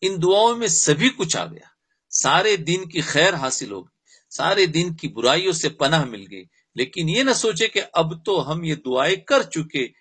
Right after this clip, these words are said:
अब मजीद किसी दुआ की जरूरत नहीं, बल्कि पूरे दिन में जब भी कोई जरूरत पेश आए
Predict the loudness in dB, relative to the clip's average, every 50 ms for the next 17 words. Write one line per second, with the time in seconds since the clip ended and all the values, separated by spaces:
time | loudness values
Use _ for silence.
0 | _ _ -8 -6 -6 -4 -4 -6 -4 -2 -2 -4 -4 _ -8 -8 -6 -6 -6 -6
1 | -2 0 0 0 0 -4 -6 -6 -2 -2 -2 -2 0 0 0 0 -2 -2 -2 -2
2 | -2 -2 -8 -14 -16 -20 _ _ _ _ _ _ _ _ _ _ _ _ _ _
3 | -8 -6 -6 -4 -4 -6 -6 -4 -6 -2 -2 -2 -2 -2 -8 -10 -10 -6 -8 -8
4 | -6 -4 -4 -4 -4 -4 -2 -4 -4 -2 -2 -4 -2 0 0 2 2 2 0 -2
5 | -4 -4 -4 -4 -2 0 0 2 2 2 0